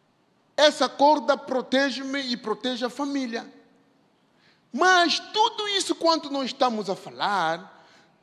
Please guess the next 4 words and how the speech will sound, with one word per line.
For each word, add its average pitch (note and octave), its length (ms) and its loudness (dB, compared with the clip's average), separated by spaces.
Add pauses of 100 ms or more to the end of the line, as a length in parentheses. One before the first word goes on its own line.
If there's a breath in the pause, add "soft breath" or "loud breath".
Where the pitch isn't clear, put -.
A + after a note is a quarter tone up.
(120)
nós B3+ 580 2
aceitamos E4+ 1120 0
pela F#4+ 600 2
fé F#3 480 -2